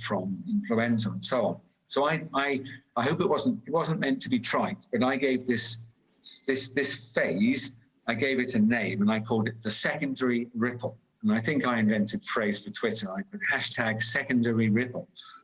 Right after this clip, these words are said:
because people were attacking me when I said, you know, "Viruses don't do waves. Honestly, they don't." And, and then I, I thought, well,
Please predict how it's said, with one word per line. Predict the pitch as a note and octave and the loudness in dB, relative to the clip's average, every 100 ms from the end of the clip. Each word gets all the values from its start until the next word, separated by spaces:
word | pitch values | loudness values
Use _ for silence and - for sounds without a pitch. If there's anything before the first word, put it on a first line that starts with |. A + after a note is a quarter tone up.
| - | -12
because | A#2 A2+ | -4 -4
people | - C3+ C3+ A2+ | -2 -2 0 2
were | G#2 | 2
attacking | G#2 D#3 - B2 | 0 -4 0 2
me | G#2+ G#2 | 4 4
when | G#2 | 4
I | G3+ | 2
said, | G3+ A#2 G2+ - - - - _ _ - | 2 0 -2 -4 -14 -18 -20 _ _ -8
you | F#2 | -6
know, | F2+ - | -6 -4
"Viruses | C#3+ D#3+ D#3+ C#3 | -2 0 0 -2
don't | A#2 C#3 C3 | -2 0 2
do | A2 A#2 | 2 4
waves. | A2 G2 - - - | 4 0 -4 -10 -6
Honestly, | A#2 A#2+ - F2+ F#2+ | 0 0 0 -6 -4
they | |
don't." | G#2+ G#2 F2+ - _ _ _ _ _ | -2 -2 -4 -8 _ _ _ _ _
And, | A#2 B2 | 0 2
and | C3 B2+ | 2 2
then | B2+ | 2
I, | B2 A#2+ A2+ - _ | 0 -2 -6 -12 _
I | A#2 A2 | -4 -2
thought, | A2+ A#2 | 0 0
well, | C#3 C3 B2 A#2 | 2 2 0 -2